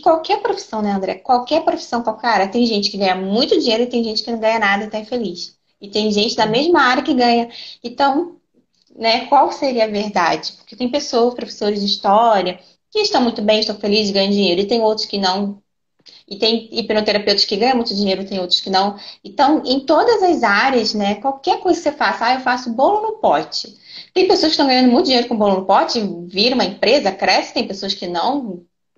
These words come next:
Speaker 1: E aí? Né?
Speaker 2: Sim, e depende do que você tem como, como parâmetro de felicidade, né?
Speaker 1: Também. É verdade. O que que é felicidade? É ficar realizada? É ganhar muito dinheiro? É conseguir uma
Speaker 2: Exatamente.
Speaker 1: promoção? É, é o quê? É o que que é?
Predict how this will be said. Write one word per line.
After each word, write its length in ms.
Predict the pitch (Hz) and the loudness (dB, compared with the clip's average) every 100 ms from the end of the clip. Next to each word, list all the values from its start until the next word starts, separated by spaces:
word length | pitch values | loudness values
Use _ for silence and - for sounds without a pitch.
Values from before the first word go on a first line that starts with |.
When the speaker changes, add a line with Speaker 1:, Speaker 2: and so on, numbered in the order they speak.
| _ - | _ -2
Speaker 1:
E 120 | 208 | 0
aí? 380 | 285 247 190 - _ _ _ _ _ _ 214 | 2 0 -4 -10 _ _ _ _ _ _ -4
Né? 280 | 165 190 - - | -2 -2 -4 -16
Speaker 2:
Sim, 300 | - 123 160 - _ - | -18 -18 -20 -20 _ -16
e 80 | 135 | -8
depende 400 | 143 143 160 165 | -6 -4 -6 -6
do 80 | 170 | -8
que 120 | 185 | -8
você 340 | 196 - 240 | -8 -6 -10
tem 240 | - 247 165 | -6 -6 -6
como, 540 | 165 147 127 117 107 _ _ - | -6 -4 -6 -6 -10 _ _ -14
como 500 | 127 120 113 107 _ _ _ - | -12 -10 -12 -14 _ _ _ -4
parâmetro 560 | 127 135 190 170 139 | -2 0 -2 -6 -10
de 80 | 127 | -12
felicidade, 720 | 131 147 147 226 214 185 170 | -10 -10 -10 -14 -10 -8 -8
né? 240 | 139 135 - | -10 -14 -12
Speaker 1:
Também. 640 | 190 202 202 175 170 170 _ _ _ _ _ - | -8 -4 -2 -4 -6 -12 _ _ _ _ _ -12
É 120 | - | -6
verdade. 540 | 175 202 247 220 185 185 | -2 0 2 0 -2 -4
O 60 | |
que 100 | 220 - | -2 0
que 80 | |
é 100 | 294 | 0
felicidade? 680 | 240 208 - 156 107 - - | 0 -2 -2 -2 -2 -4 -8
É 300 | - 170 175 | -2 0 0
ficar 180 | 175 175 | -2 -4
realizada? 600 | 180 170 175 220 240 185 | -2 -2 0 0 2 0
É 40 | 175 | -2
ganhar 140 | 175 | -4
muito 160 | 175 175 | -6 -8
dinheiro? 400 | 190 240 220 190 | -2 2 2 2
É 120 | 185 | 0
conseguir 400 | 190 147 175 180 | -2 -8 -4 -4
uma 100 | 180 | -4
Speaker 2:
Exatamente. 60 | - | -6
Speaker 1:
promoção? 520 | 175 180 226 240 220 | -10 -8 -2 0 2
É, 180 | 185 190 | 0 0
é 120 | 202 | 0
o 140 | 202 - | 0 -4
quê? 420 | - 170 165 - | -6 -4 -6 -10
É 80 | - | -10
o 60 | 196 | -8
que 120 | - | -8
que 240 | - | -8
é? 40 | - | -6